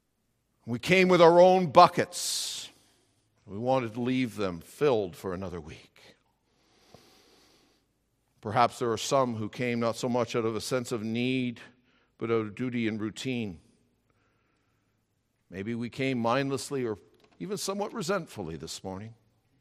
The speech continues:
Something else you'd rather have done, but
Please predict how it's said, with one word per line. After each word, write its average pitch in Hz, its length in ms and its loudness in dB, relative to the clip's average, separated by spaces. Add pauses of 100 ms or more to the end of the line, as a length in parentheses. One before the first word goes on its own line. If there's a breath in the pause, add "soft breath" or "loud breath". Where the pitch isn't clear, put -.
(1500)
Something 123 320 -10
else 127 240 0
you'd 113 160 -8
rather 123 320 4
have 107 240 -4
done, 123 300 -2
but 98 200 -10